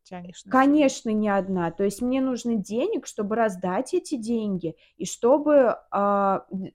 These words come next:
Speaker 2: за меня всё сделали и, в общем, и продали. Обязательно это продать.
Speaker 1: М, мгм.
Speaker 2: Обязательно. То есть мне очень важно, чтобы это всё продавалось, и я готова. Я готова, ну, каждый день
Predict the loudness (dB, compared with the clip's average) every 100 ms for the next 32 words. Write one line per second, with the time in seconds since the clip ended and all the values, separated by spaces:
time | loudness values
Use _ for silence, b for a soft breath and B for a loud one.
0 | -14 -10 -4 -2 -2 -6 -8 -6 -6 -2
1 | 0 2 0 0 -2 -4 -8 -6 -8 -6
2 | -6 -4 -4 -4 -4 -6 -10 _ -8 -4
3 | -2 -2 -4 -8 -8 -10 -16 -14 -6 -4
4 | -2 -2 -4 -6 -16 -16 -12 -10 -8 -6
5 | -4 -2 -2 -4 -8 -12 -12 -16 _ _
6 | _ -8 -2 0 0 0 0 0 0 -2
7 | -8 -6 -6 -8 -10 -10 -6 -4 -2 0
8 | 0 -2 -4 -2 -2 -2 -2 0 0 0
9 | -4 -4 -2 -2 0 -2 -2 -4 -4 -6
10 | -6 -6 -8 -8